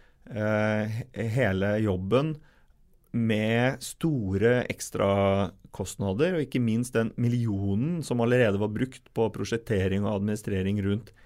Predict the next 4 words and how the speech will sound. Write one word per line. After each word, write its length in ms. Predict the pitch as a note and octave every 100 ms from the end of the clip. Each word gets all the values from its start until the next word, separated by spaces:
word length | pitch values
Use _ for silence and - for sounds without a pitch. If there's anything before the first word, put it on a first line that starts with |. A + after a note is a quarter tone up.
| - - - -
blei 640 | A2 G#2 F#2+ G2 G2+ G2+ G2 G2+ G#2+ -
bortkastet, 680 | A2+ F#2+ - F#2+ - G#3+ - - - - -
eh, 640 | A2+ A#2 A#2+ A#2 A#2 A#2 B2 C3 -
så, 560 | - - C3+ D3 D#3+